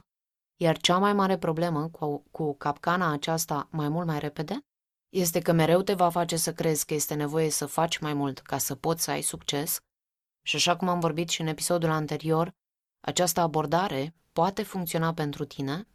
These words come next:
până la un moment dat, însă pe parcurs ce afacerea și echipa ta încep să crească, la fel se întâmplă și cu lista lucrurilor pe care tu crezi că le ai de făcut ca să-ți poți menține acel succes – și provocarea cu gândirea aceasta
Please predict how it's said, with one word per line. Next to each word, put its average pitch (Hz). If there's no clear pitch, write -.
până 165
la 165
un 160
moment 160
dat, 151
însă 165
pe 156
parcurs 156
ce -
afacerea 160
și 147
echipa 156
ta 156
încep 147
să -
crească, -
la 156
fel 165
se 165
întâmplă 160
și -
cu -
lista 151
lucrurilor 151
pe 147
care 139
tu 190
crezi 165
că -
le 139
ai 139
de 139
făcut -
ca 147
să-ți -
poți 165
menține 143
acel 139
succes – -
și -
provocarea 156
cu 175
gândirea 156
aceasta 151